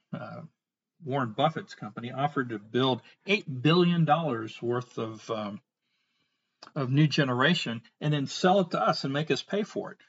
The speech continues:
Well, you know, you can do those kinds of things, but it costs a lot of money and it still doesn't fix the underlying problem, which is the unreliability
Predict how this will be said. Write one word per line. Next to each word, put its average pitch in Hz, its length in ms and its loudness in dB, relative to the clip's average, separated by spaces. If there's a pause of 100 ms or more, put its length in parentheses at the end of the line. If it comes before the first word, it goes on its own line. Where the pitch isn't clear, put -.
(240)
Well, 208 180 4
you 196 140 -4
know, 185 200 4 (100)
you 202 160 2
can 277 180 -2
do 269 280 0
those 143 260 2
kinds 160 380 -2
of 123 140 -2
things, 170 520 -6 (440)
but 143 480 0 (240)
it - 140 -12
costs - 360 -10
a 156 60 0
lot 143 220 2
of 117 80 -6
money 135 460 -6
and 160 120 0
it 156 160 -8
still - 360 -4
doesn't 170 360 0
fix - 300 -8
the 139 60 -4
underlying 131 440 -6
problem, 151 420 -2
which 113 160 -10
is 117 140 -8
the 113 220 -12
unreliability 123 1040 -4